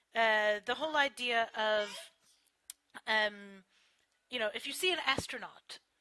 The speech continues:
yes, it's really cool as a woman to see a female astronaut. But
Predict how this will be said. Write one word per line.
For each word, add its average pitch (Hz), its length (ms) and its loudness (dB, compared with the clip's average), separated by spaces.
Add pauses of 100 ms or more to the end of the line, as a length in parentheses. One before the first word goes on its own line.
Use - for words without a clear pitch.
(340)
yes, 240 460 0
it's 240 200 -8
really 262 220 -8
cool 262 360 -8
as 233 160 -2
a 226 40 -14
woman 214 360 -10 (160)
to 214 80 -12
see 208 180 -8
a 208 40 -12
female 196 460 -8
astronaut. - 540 -16 (380)
But 226 320 4